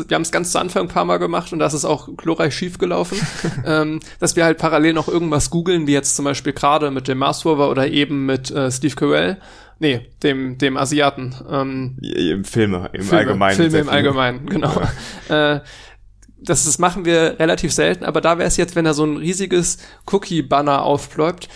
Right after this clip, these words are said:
Speaker 1: dann drücke ich halt einfach schnell auf Akzeptieren. So, ich bin so schon in Zeiten und muss irgendwie,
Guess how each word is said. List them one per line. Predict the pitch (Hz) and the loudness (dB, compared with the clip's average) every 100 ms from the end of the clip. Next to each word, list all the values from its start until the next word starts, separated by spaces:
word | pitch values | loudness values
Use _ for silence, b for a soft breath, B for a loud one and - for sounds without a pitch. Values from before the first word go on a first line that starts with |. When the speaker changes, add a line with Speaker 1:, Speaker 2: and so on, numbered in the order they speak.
| B B | B B
Speaker 1:
dann | - 147 139 135 | 0 0 -2 -2
drücke | - 185 | -2 0
ich | 165 | 0
halt | 160 | 2
einfach | 147 160 | 2 0
schnell | - 165 | 2 0
auf | 151 | 2
Akzeptieren. | 143 - 185 - 196 143 | -2 -2 -4 0 0 2
So, | |
ich | 143 | -2
bin | - 147 | 0 0
so | 185 | 0
schon | - 151 | 2 0
in | 147 | 2
Zeiten | - 151 170 | 0 0 0
und | 151 | 0
muss | 156 170 | 0 0
irgendwie, | 156 151 151 151 | 0 0 2 2